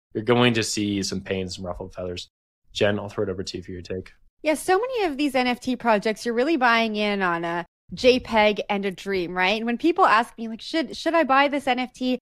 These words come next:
Speaker 2: I do tell them, you know, "Look at the founding team." And I totally agree with you, Will. Whether you're doxxed or pseudo-, pseudo-, I can never say the word pseudonymous.
Speaker 1: <laughs> That's a tough one.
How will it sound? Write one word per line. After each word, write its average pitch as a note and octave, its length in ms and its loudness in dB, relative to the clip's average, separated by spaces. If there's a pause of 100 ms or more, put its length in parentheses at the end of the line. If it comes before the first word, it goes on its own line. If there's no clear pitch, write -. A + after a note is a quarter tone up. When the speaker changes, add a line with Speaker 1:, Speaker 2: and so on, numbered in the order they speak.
(100)
Speaker 2:
I A#3 100 4
do E4 200 2
tell C4+ 240 2
them, G#3+ 200 0
you A3 80 -6
know, G#3+ 160 -2 (180)
"Look C4 160 0
at C4+ 80 -6
the C4+ 80 -4
founding G#3+ 400 0
team." G#3+ 380 -4
And G#3+ 320 0
I A3+ 140 4
totally C#4+ 360 -2
agree G#3+ 220 -4
with G#3 180 -6
you, G3 120 -4
Will. F#3 240 0 (460)
Whether D4 220 2
you're C#4+ 160 0
doxxed B3 540 4
or A#3 100 -2
pseudo-, A3 580 0
pseudo-, - 400 -6
I G3+ 120 -2
can G3+ 200 -6
never G3 300 0
say G3 320 -2
the F#3 140 -4
word E3+ 240 -4
pseudonymous. G3 1400 0
Speaker 1:
<laughs> - 20 -10
That's F#3 240 2
a D3 80 4
tough - 220 4
one. G#2 120 2